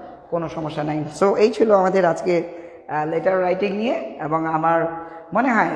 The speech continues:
তোমরা বুঝতে পারছো যে আমাদেরকে আসলে কী করতে হবে। আমাদের পরীক্ষায় সামনে আমাদের জানো তিন তারিখে আমাদের পরীক্ষা ঘোষণা হয়ে গেছে, এবং আমরা আশা করব তোমরা, আহ, সবাই, আহ, পরীক্ষা তো attend করবেই, এর মাধ্যমে, আহ, আমাদের সাথে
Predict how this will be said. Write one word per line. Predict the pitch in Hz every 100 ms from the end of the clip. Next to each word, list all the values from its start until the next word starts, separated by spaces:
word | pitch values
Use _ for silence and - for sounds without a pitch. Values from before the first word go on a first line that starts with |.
| -
তোমরা | 156 160
বুঝতে | 156 160 185
পারছো | 185 185 285 571 - - - 143
যে |
আমাদেরকে | 156 160 156
আসলে | 151 160
কী | 156 165
করতে | 156 156 180
হবে। | 175 240 - - - - - - - -
আমাদের | 170 185 185
পরীক্ষায় | 190 190 196 202 208 214 - - - -
সামনে | 170 175
আমাদের | 175 185 156
জানো | 156 180 180 -
তিন | 165 165
তারিখে | 165 160 165
আমাদের | 156 170
পরীক্ষা | 160 156 170 156
ঘোষণা | 135 131 165
হয়ে | 156 160
গেছে, | 151 - 175 - - - -
এবং | 143 156
আমরা | 156 156
আশা | 156 208
করব | 202 180 170
তোমরা, | 160 156
আহ, | 156 156 - - - - 143
সবাই, | 143 214 185
আহ, | 139 127 - - - - 135 143 143 -
পরীক্ষা | 165 165 208
তো | 208
attend | 196 214 208
করবেই, | 220 214 175 - - -
এর | 160 165
মাধ্যমে, | 165 165 185 180 175 175 - -
আহ, | - 143 - 143
আমাদের | 151 160
সাথে | 165 165 160 165